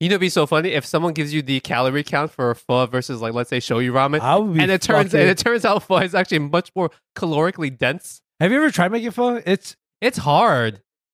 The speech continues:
Speaker 2: it's a lot of, uh, prep, a lot of prep work.
Speaker 1: All the broths from all these different types of soup things, it's fucking hard when you try to do it correctly.
Speaker 2: Yeah.
Speaker 1: It really is, 'cause it takes a lot of, uh, time and ingredients just sitting into the pot and, like, brew it. Not,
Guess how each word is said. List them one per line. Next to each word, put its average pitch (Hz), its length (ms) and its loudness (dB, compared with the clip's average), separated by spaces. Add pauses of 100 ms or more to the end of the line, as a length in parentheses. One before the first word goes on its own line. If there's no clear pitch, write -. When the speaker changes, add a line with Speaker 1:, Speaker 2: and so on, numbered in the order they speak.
(120)
Speaker 2:
it's 147 160 -2
a 160 60 4
lot 131 460 2
of, 131 320 2
uh, 110 120 -4 (120)
prep, 170 400 -2
a 131 80 0
lot 135 440 2
of 131 80 -4
prep 110 260 -8
work. 95 160 -10
Speaker 1:
All 226 240 0
the 226 360 -2
broths 147 520 0
from 139 160 -4
all 147 160 0
these 147 160 -4
different 143 260 -4
types 139 200 -2
of 127 80 0
soup 135 340 -2
things, 190 400 0
it's 147 200 -2 (140)
fucking 196 300 0
hard 147 300 0
when 123 120 -2
you 117 60 -4
try 143 160 -2
to 127 80 0
do 123 160 -2
it 123 80 -4
correctly. 104 600 -4
Speaker 2:
Yeah. 151 240 2 (120)
Speaker 1:
It 135 60 -4
really 185 280 4
is, 127 180 0 (120)
'cause 147 180 2
it 151 100 0
takes 214 200 0
a 175 60 4
lot 165 180 4
of, 135 100 0
uh, 120 300 4
time 139 420 0
and 117 140 -2
ingredients 127 640 -2
just - 180 -4
sitting 139 240 0
into 131 160 -4
the 120 80 0
pot 123 240 0
and, 113 100 -4
like, 107 220 -4
brew 120 220 2
it. - 100 -6
Not, 135 160 -4